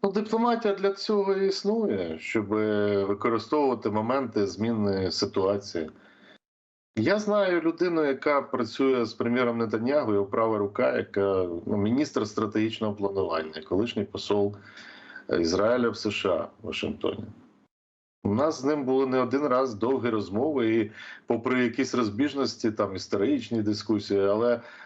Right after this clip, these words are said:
ми знаходили рішення. Тобто, я думаю, що, е, це у нього к-, команда навколо нього дуже серйозна.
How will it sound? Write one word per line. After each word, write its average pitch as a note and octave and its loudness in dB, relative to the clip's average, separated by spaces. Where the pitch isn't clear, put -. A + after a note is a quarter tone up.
ми C3 2
знаходили A#3 0
рішення. A#2 0
Тобто, B2 0
я A#2 2
думаю, G#3+ 2
що, F#3 2
е, C3 2
це F3 4
у D3+ 2
нього F3+ 2
к-, - -16
команда D3 0
навколо C3+ 0
нього B2+ 0
дуже A2+ 0
серйозна. A2+ 0